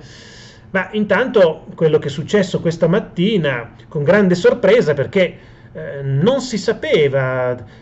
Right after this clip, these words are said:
eh, era scontato che Italia Viva votasse come ha votato per la Gregoretti contro Matteo Salvini.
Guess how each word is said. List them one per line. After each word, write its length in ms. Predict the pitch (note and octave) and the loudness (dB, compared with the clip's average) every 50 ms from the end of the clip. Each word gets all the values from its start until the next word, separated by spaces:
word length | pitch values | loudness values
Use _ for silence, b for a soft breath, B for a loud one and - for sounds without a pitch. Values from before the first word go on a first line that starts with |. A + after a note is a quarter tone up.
| B B | B B
eh, 460 | - F3+ - - - F#3 G#3 G#3 F3+ F#3+ | -18 -18 -16 -14 -8 -4 -4 -4 -2 0
era 260 | G#3+ A3 G#3+ F#3+ F3 | 0 2 4 4 2
scontato 800 | D#3+ - - - - A#3+ C4+ C#4 - - - D#3 A3 A#3+ - F#3 | 0 -4 -12 -2 -2 -2 -2 0 -2 -2 -2 -2 -2 -2 -4 -4
che 120 | F3+ E3+ | -6 -6
Italia 300 | D3+ D3 D3+ D#3+ F3+ A3+ | -6 -4 -2 0 0 0
Viva 240 | G3+ E3 F#3 F#3+ F3+ | 0 0 0 0 0
votasse 680 | C3+ E3 F#3+ - D#3 B2+ A#2+ A2+ - - - - E3 E3 | 0 -2 -4 -4 -4 -6 -6 -8 -12 -12 -10 -10 -10 -6
come 260 | - D#3+ D3+ C#3 C3+ | -2 -2 0 0 0
ha 40 | A#2+ | -2
votato 720 | A#2 C3 C3 C3 F3+ D#3+ C3+ A2+ - - B2+ A2+ A2 G#2 B B B B B | -2 -4 -4 -2 -2 -2 -2 -4 -6 -10 -10 -10 -10 -10 B B B B B
per 180 | - - D#3+ C#3 | 0 0 0 2
la 100 | C#3 C3+ | 2 2
Gregoretti 640 | B2 D3 F#3 G3+ C4 B3 E3 A#2 G#2 G2+ - C#3+ - | 2 0 0 2 2 0 0 0 -4 -10 -12 -14 -10
contro 380 | - - E3+ D#3 D3 - E3 D3 | -4 -2 -2 -2 -2 -2 -2 -2
Matteo 360 | D3 D3 C#3 - - C#3 C3 | -2 -2 -6 -6 -6 -6 -6
Salvini. 640 | B2 - D#3 C#3 C3 B2+ A#2+ G#2+ G2+ G2 G#2 G#2 | -4 -4 -6 -6 -6 -8 -10 -12 -12 -12 -12 -12